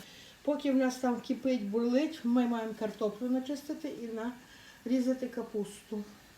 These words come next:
Так, робимо то швидко. Поки в нас вариться картопля, ми щойно поставили, тушиться м'ясо, вариться зупа.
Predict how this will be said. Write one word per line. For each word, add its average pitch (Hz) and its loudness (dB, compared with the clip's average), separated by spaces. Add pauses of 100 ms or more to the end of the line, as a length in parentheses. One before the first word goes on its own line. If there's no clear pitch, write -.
(200)
Так, 220 -10
робимо 240 0
то 240 -6
швидко. 208 -6 (1400)
Поки 233 2
в 339 4
нас 269 6 (1900)
вариться 247 0
картопля, 202 -2
ми 214 -2
щойно 220 -4
поставили, 220 -4 (2000)
тушиться 233 -2
м'ясо, 180 -2 (1600)
вариться 214 4
зупа. 180 -4